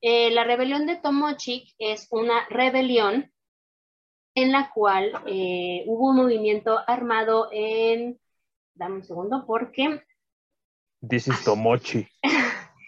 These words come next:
Speaker 1: Sí, de hecho, eh, para poder como conocer un poquito más sobre esta historia, digo, yo voy a hacer como una breve,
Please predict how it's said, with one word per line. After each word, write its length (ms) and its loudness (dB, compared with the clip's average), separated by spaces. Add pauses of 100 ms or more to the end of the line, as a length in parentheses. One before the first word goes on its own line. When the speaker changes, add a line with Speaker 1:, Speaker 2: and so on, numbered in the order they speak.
(220)
Speaker 1:
Sí, 220 4
de 220 4
hecho, 320 4
eh, 100 4
para 300 2
poder 340 0
como 300 0
conocer 400 -4
un 100 0
poquito 320 -10
más 220 -6
sobre 240 -4
esta 180 -6
historia, 400 -2
digo, 140 2
yo 100 2
voy 140 4
a 40 2
hacer 220 -4
como 400 -6
una 340 -2
breve, 540 0